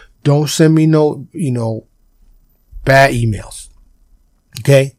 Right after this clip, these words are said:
I'm not coming down on you. I haven't had it enough. Maybe I just haven't had the right one.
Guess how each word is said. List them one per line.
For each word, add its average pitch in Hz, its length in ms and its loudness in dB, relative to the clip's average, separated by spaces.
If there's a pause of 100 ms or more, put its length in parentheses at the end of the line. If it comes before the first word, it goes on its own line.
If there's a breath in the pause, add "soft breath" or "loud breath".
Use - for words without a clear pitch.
I'm 117 160 -4
not 117 160 -4
coming 139 300 0
down 139 240 4
on 139 100 0
you. 135 220 -4 (340 loud breath)
I 110 120 -4
haven't 135 240 2
had 139 200 2
it 131 60 0
enough. 131 320 -2 (180 soft breath)
Maybe 143 260 -2
I 151 60 0
just 143 140 -6
haven't 147 220 2
had 147 140 0
the 135 80 0
right 131 360 0
one. - 220 -14